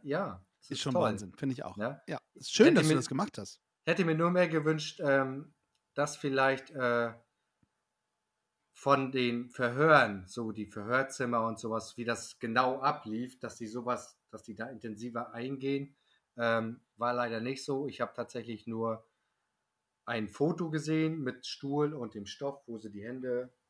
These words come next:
Speaker 1: unter die Schenkel hatten, äh, wegen der Geruchsprobe und sowas, was nachher ins Glas kam für die Bowies,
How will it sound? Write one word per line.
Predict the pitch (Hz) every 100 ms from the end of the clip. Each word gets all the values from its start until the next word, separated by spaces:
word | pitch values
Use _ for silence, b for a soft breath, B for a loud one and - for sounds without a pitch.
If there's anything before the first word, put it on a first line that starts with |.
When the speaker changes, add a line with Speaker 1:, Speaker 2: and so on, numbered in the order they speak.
| _
Speaker 1:
unter | - 107 101
die | 92
Schenkel | - 143 139 143
hatten, | 135 127 135 131 - _ _ _ _ _ _ _ _
äh, | 113 104 101
wegen | 104
der | 101 90
Geruchsprobe | 104 131 131 - - 120 117 113
und | 113
sowas, | 107 110 107 -
was | 92 -
nachher | 92 92
ins | -
Glas | 113 117 -
kam | 113 107
für | 98
die | 95
Bowies, | 107 123 120 127 -